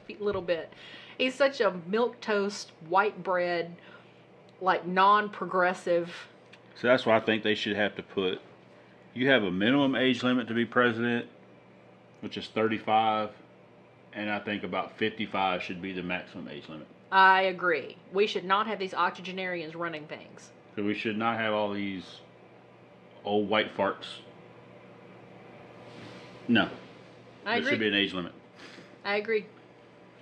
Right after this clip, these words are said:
Speaker 1: And I think if you're going to hit the age limit at any point during your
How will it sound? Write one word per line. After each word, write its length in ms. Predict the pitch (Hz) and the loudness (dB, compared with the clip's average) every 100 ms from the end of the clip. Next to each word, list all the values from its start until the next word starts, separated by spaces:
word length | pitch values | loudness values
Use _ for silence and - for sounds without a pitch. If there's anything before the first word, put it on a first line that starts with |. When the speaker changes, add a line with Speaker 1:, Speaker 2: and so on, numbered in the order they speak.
| - | 0
Speaker 1:
And 160 | 240 233 | 4 6
I 120 | 240 | 6
think 400 | 240 262 277 269 | 6 4 4 2
if 160 | 233 226 | 2 4
you're 140 | 240 | 2
going 380 | 220 233 254 247 | 4 4 4 2
to 180 | 247 233 | -2 -4
hit 300 | 226 269 269 | 4 2 4
the 140 | 226 | -4
age 260 | 214 226 226 | -2 -2 0
limit 240 | 233 233 | -4 -2
at 120 | 208 208 | -4 -2
any 180 | 220 | -4
point 460 | 220 240 233 220 180 | -4 -4 -6 -6 0
during 400 | 208 240 254 240 | 2 2 0 -2
your 380 | 233 233 226 | 0 0 -2